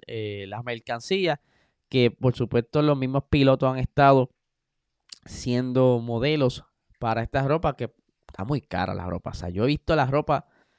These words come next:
de Alfa Tauri, he tratado de comprar una t-shirt, pero las t-shirts, eh, comienzan en cien dólares y yo creo que no es justo para una t-shirt comenzar en cien dólares. Está demasiado de, de, de, de costoso, pero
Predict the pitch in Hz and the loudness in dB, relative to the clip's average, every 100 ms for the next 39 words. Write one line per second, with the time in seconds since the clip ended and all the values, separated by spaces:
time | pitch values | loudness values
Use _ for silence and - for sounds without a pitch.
0 | _ _ 117 127 123 107 - 147 160 147 | _ _ -2 0 0 -4 2 2 2 -2
1 | 98 - 131 117 - 143 139 123 113 107 | -6 -6 -2 -2 2 2 2 0 -4 -4
2 | 104 110 110 101 120 117 123 120 113 110 | -6 -8 -10 -2 0 2 0 -4 -8 -8
3 | - 151 - 113 107 95 - 113 - 135 | -6 -6 -4 -4 -4 -8 -10 -12 -8 -8
4 | 156 - 139 131 151 151 139 123 120 147 | -10 -12 -18 -14 -14 -12 -14 -14 -18 -10
5 | 139 127 120 107 92 101 104 123 127 139 | -6 -4 -4 -6 -6 -12 -6 -4 -2 -4
6 | 123 113 120 123 127 127 _ 120 113 - | -4 -6 -4 -4 -6 -10 _ -10 -10 -12
7 | _ _ _ _ _ _ 131 120 123 143 | _ _ _ _ _ _ 0 2 0 -2
8 | 143 - 139 127 - _ _ _ _ _ | -6 -4 -4 -4 -12 _ _ _ _ _
9 | _ - 139 131 123 156 139 131 117 135 | _ 2 2 2 -2 -2 -2 -2 -6 -4
10 | 120 104 87 - - 143 160 139 - 147 | -2 0 -2 -4 0 4 4 4 -2 0
11 | 147 139 127 120 120 - 123 120 120 151 | 2 2 -2 -4 -8 -10 -10 -8 -4 -6
12 | - 247 226 220 233 190 | -2 -4 -4 -2 -2 -2